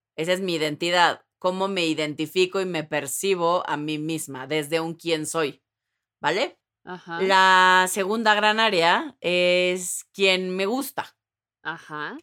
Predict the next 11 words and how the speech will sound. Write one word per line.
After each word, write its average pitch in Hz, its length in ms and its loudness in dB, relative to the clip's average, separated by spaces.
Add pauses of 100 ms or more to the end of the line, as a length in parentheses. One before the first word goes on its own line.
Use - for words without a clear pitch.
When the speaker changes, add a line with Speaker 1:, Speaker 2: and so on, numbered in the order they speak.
Speaker 1:
Hacia 165 420 -2
quién 190 440 0
me 180 140 -4
siento, 175 440 -6
hacia 165 440 0
quién 185 400 -4
o 156 180 -6
quiénes 160 680 -6 (320)
me 160 180 -4
siento 180 800 0
atraída. 160 580 -8